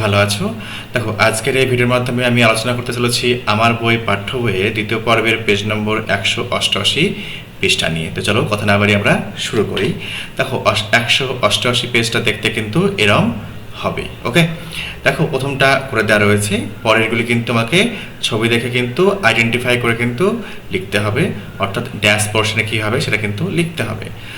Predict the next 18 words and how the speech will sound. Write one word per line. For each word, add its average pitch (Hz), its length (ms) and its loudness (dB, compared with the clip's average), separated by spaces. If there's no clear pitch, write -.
দেখো, 123 160 -2
প্রথমে 135 240 0
কী 139 120 2
রয়েছে? 147 280 2
দেখো, 135 160 -4
ব্যাট 208 220 6
রয়েছে, 98 300 0
দেখো, - 160 -4
বি 117 120 4
এ 110 80 4
টি 113 80 0
ব্যাট। 110 280 2
দেখো, - 200 -8
প্রথমটা 113 300 -2
কিন্তু 117 280 -4
আমাকে 117 220 0
করে 104 180 4
দেওয়া 110 240 2